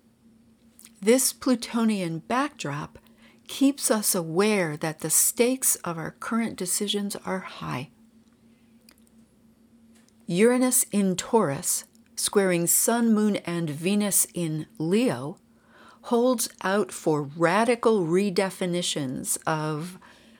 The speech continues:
the personal ego, personal creative expression, what it means to be appreciated and to appreciate, and what it means to play.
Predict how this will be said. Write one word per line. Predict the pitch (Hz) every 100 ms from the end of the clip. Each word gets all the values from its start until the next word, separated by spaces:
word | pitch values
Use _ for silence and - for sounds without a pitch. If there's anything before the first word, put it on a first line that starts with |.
| _ _
the | 160 170
personal | 175 180 180 196 208
ego, | - 247 196 143 - - _ _ _ _ _ _ -
personal | - 262 - 208 156 135
creative | - - 208 214 214 196
expression, | 165 - - 202 190 - 151 151 - _ _ _ _ - -
what | - 214
it | 214 -
means | 220 247 254 247
to | - 220
be | 170 226
appreciated | 196 - - 269 262 - 151 147 135 - -
and | 190 220 233 226 -
to | - 233 226 226 -
appreciate, | 277 - 247 247 - 151 143 - - _ _ _ _ _ _ _ _ -
and | 165
what | 170 220
it | -
means | 202 202 -
to | -
play. | 202 - - 165 139 147